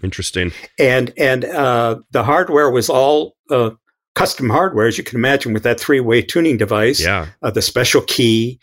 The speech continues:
Speaker 1: Yeah.
Speaker 2: but it also had just a phenomenal throw-off, one of the, the, the, the best throw-off in my estimation.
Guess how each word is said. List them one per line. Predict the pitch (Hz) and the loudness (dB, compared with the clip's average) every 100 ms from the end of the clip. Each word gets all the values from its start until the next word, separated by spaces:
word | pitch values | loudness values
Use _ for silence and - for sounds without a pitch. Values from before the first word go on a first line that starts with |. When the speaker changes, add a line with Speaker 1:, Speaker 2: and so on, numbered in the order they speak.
| _ - | _ -8
Speaker 1:
Yeah. | 85 | 0
Speaker 2:
but | 95 | 2
it | 120 | 4
also | 131 160 143 | 4 2 2
had | 113 123 120 | 2 0 0
just | 123 - | -2 -4
a | |
phenomenal | - - - 120 120 147 196 156 117 | -6 -6 -2 0 2 2 2 2 0
throw-off, | 107 - 139 123 104 104 | -2 2 4 4 2 0
one | 135 123 | 0 0
of | 113 | 0
the, | 107 - 131 - _ _ | -4 -8 -18 -18 _ _
the, | 131 - | -8 -6
the, | |
the | 113 - | -6 -2
best | 123 185 - | 0 0 0
throw-off | - 147 123 120 - - | 2 4 4 0 -4 -10
in | 101 | -2
my | 135 160 | 0 2
estimation. | 110 - 95 95 101 190 160 | 0 -4 -6 -4 -4 -2 -6